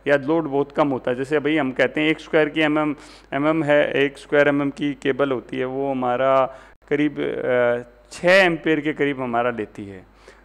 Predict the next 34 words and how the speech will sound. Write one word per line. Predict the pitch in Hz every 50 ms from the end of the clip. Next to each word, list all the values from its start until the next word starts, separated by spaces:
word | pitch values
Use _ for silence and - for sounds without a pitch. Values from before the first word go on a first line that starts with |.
| _ _
तो | 151 156 165 160
सर, | - - 208 208 185 - - - - - -
तो | 156 151
उसके | 156 - - 180
हिसाब | 175 165 165 147 135
से | - 160 143
तो | 160 147
जो | 131 127 143 147
मोटी | 147 151 160 156 - 175
केबल | 156 165 160 147 156 147
है, | 143 143 143 143 139 127 - - - - - - - _
अगर | 131 120 131 143 143 135 - -
हम, | - 120 131 131 131 -
हम | 127 135 135 135
कहें | - 147 139 131 139 139 131
कि, | 135 139 139 135 131 131 127
अ, | 123 117 117 117 113 110 110 107 - - - - _ _ _ _ 127
सौ | - - 196 190 185
स्क्वायर | 185 - 196 185 175
एमएम | 170 160 160 160 160 156
की | - - 156
है, | 143 139 139
तो | 139 156 156
वो | 160 175 196
उसी | 190 - 202
हिसाब | 190 160 147 131 -
से | - 135
नहीं, | 131 131 123 117 113
वो | 123 135 - _
कम | - 175 180 185 185
लोड | 175 151 156 156 143 131
हो | 117 113
जाता | 107 104 98 - - 110
है, | 101 113 147 196 320